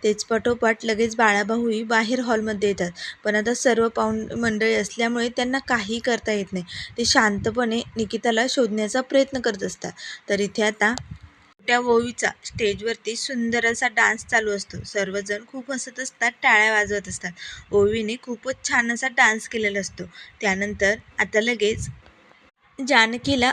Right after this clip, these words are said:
ऐश्वर्याचं वागणं जरा पटत नाही, कारण सारंग भाऊजी तिच्या एवढं पुढं पुढं करतात, तिला विचारतात,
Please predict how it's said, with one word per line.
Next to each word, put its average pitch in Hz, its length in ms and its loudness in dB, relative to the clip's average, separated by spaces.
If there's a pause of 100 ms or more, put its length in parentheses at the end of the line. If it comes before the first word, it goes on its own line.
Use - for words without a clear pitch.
ऐश्वर्याचं 254 680 2
वागणं 220 360 4
जरा 247 220 2 (280)
पटत 226 320 2
नाही, 214 200 -2 (360)
कारण 196 380 0 (280)
सारंग 214 420 4
भाऊजी 233 400 0 (240)
तिच्या 240 220 2
एवढं 233 280 6
पुढं 240 260 4
पुढं 214 280 2
करतात, 202 420 2 (340)
तिला 247 180 6
विचारतात, 233 640 4